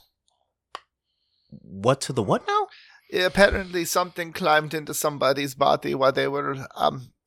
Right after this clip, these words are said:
Speaker 2: astral projecting. And it seems to be trying to grant wishes, but it is not very good at it. Thus the monkey's paw.
Speaker 1: Uh, oh, so what, what do you want me to look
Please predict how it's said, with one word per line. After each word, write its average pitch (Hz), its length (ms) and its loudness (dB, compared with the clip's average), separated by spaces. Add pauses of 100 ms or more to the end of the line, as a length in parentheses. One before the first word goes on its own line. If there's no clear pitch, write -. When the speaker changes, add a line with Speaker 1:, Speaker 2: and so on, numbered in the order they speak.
Speaker 2:
astral 156 540 2
projecting. 156 760 -2 (1400)
And 151 400 8
it 151 280 -2
seems 196 360 -4
to 180 80 -4
be 165 140 -4
trying 165 420 0
to 156 100 -2
grant 143 460 0
wishes, 113 680 -4 (120)
but 139 320 4
it 151 260 -6
is 143 340 -6
not 151 220 -2
very 139 280 0
good 160 260 -2
at 107 160 2
it. - 180 -10
Thus 127 240 2
the 151 140 -2
monkey's 151 560 -2
paw. 113 380 2 (320)
Speaker 1:
Uh, 175 100 -10 (840)
oh, 175 260 -2 (460)
so - 160 2
what, 160 180 4
what 165 160 4
do 185 60 6
you 185 40 6
want 180 160 4
me 180 60 4
to 156 60 2
look 202 240 0